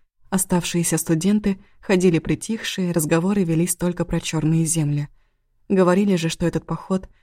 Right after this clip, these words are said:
легкая прогулка, пару недель и все вернутся, но идет третья неделя, четвертая.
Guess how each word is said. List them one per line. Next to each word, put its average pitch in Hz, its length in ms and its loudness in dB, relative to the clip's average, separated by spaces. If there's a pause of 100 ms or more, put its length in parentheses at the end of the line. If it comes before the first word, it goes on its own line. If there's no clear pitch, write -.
(140)
легкая 185 400 2
прогулка, 180 640 -2 (180)
пару 208 200 4
недель 180 360 4
и 190 60 0
все 185 180 -2
вернутся, 185 560 0 (420)
но 185 220 4
идет 175 400 -2
третья 175 400 0
неделя, 170 560 0
четвертая. 160 680 -4